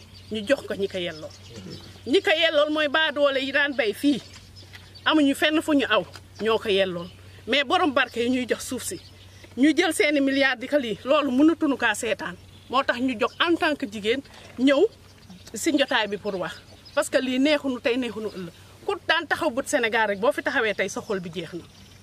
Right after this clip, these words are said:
Loolu mënatuñu ko supporter. Léegi nag, ñoo ngi interpeller le président de la République. Président Macky Sall, moom la ñuy liggéeyal de.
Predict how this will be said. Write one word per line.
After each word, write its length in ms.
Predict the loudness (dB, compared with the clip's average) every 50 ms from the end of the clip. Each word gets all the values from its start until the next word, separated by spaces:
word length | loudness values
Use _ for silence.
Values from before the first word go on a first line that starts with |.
| -20 -20 -20 -20 -20 -12 -2
Loolu 260 | 0 2 2 4 4
mënatuñu 400 | 4 4 4 2 0 -2 -4 -6 -6
ko 100 | -6 -10
supporter. 400 | -10 -8 -8 -8 -8 -10 -14 -18 -18 -20 -20 -12 -4
Léegi 240 | 0 2 2 4 4
nag, 160 | 2 2 2 0
ñoo 180 | 0 2 2 2
ngi 220 | 2 2 2 0 0
interpeller 540 | -2 -2 -2 -2 -4 -4 -4 -6 -6 -6 -8 -10 -16 -20 -20 -20 -20 -20 -20 -20 -18 -12
le 100 | -10 -8
président 480 | -4 -2 -2 -2 -2 -2 -2 -2 -2
de 80 | -2 -2
la 140 | -2 -4 -4
République. 460 | -4 -6 -10 -14 -18 -18 -18 -20 -20 -20 -20 -20 -20 -20 -20 -20 -20 -20 -20 -20 -20 -20 -20 -20 -20 -20 -20 -20 -20 -12 -4
Président 420 | -2 0 0 0 0 0 0 0
Macky 180 | 0 -2 -4 -6
Sall, 280 | -8 -8 -6 -6 -6 -8 -8
moom 220 | -4 2 4 4 6
la 80 | 6
ñuy 140 | 6 6 4
liggéeyal 420 | 4 2 2 2 2 2 0 -2
de. 100 | -4 -8